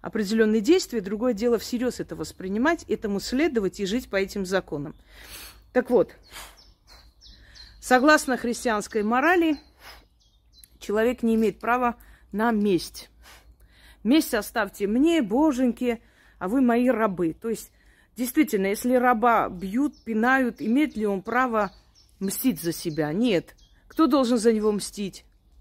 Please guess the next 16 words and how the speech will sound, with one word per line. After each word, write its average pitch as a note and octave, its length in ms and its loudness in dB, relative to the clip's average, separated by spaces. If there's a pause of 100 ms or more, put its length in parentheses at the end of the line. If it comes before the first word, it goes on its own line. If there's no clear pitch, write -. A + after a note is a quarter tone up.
(120)
Боженька. F#3 680 0 (100)
То C#4+ 60 0
есть C4+ 120 -2
его D#4 160 6
хозяин. A3+ 580 2
Если A3+ 200 -6
хозяин B3 400 0
захочет B3+ 560 -4
там F#3 160 -4
кому-то G3 380 -6
сказать: G3 400 -2 (400)
«Ты A3 80 -6
что - 180 2
портишь A3+ 540 -2
мой G3 180 0
товар? G#3+ 500 2